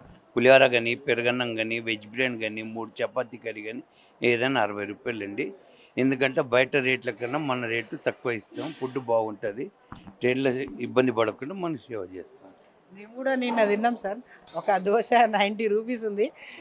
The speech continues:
Speaker 2: ఇంత కాస్ట్లీ పెట్టి తినాలంటే ఇట్లా ఇక్కడికి వచ్చే భక్తులు ఇబ్బంది పడుతుంటారు.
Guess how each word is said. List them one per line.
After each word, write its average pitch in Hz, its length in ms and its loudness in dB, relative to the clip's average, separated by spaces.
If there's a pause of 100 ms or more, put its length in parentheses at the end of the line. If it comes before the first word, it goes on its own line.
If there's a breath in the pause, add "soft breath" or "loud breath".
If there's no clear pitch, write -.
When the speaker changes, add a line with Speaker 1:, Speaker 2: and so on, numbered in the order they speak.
(140 loud breath)
Speaker 2:
ఇంత 220 200 2
కాస్ట్లీ 226 480 2
పెట్టి 233 500 -2
తినాలంటే 208 520 0
ఇట్లా 220 220 4
ఇక్కడికి 196 280 -2
వచ్చే 226 220 0
భక్తులు 202 340 -2
ఇబ్బంది 202 260 0
పడుతుంటారు. 190 440 -4